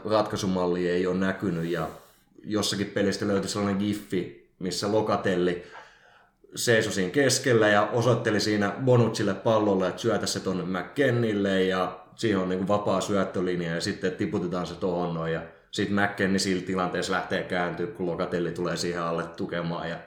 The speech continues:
sit se vaan pudistelee päätään, päätään siinä, ja sit me menetetään,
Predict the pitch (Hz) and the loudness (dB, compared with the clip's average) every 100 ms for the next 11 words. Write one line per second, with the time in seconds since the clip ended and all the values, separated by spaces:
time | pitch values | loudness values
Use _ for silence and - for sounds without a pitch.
0 | - - _ - 80 92 85 85 - - | -20 -20 _ -12 -8 -4 -2 -2 -4 -10
1 | - 107 95 - 95 87 92 90 87 90 | -10 -4 -2 0 0 0 0 -2 -2 -6
2 | 80 - - - - - - - - - | -8 -10 -14 -20 -20 -20 -20 -20 -20 -6
3 | 110 104 98 95 90 95 90 87 85 101 | 0 2 2 0 0 0 0 0 0 0
4 | 117 120 101 - 98 | 4 4 4 2 0